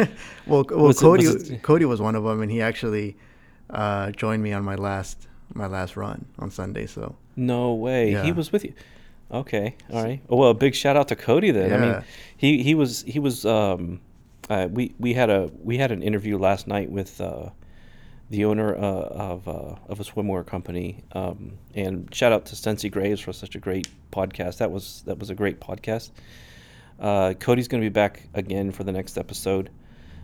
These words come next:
Speaker 2: And, um, so, yeah, that's, no, that's awesome. Th-, so, um, so was anyone, so who, who all was there on your last four miles?
Speaker 1: Uh, so it was this guy named Charlie, Saul, uh,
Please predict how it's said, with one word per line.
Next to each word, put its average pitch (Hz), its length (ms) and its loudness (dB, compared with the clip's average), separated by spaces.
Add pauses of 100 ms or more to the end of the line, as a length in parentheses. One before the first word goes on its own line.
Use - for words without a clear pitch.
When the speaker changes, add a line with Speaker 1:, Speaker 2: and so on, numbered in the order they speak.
(220)
Speaker 2:
And, 101 400 0
um, 90 480 -2 (240)
so, - 120 -2
yeah, 127 220 4
that's, - 320 -4
no, 123 120 0
that's 113 220 0
awesome. 107 320 2
Th-, 110 140 -2
so, 117 320 2 (720)
um, 98 540 2 (1300)
so - 180 0
was 117 140 2
anyone, 123 500 2
so 151 220 0
who, 143 220 0
who 127 180 2
all 120 120 6
was 113 160 -2
there 110 160 2
on 104 100 0
your 92 140 0
last 98 240 0
four 101 140 -4
miles? 92 440 -4 (720)
Speaker 1:
Uh, 113 520 -2
so - 140 -4
it 123 120 -2
was 113 200 -4
this - 180 -16
guy 113 160 -4
named 110 240 -4
Charlie, 135 580 0 (600)
Saul, 127 800 2
uh, - 20 0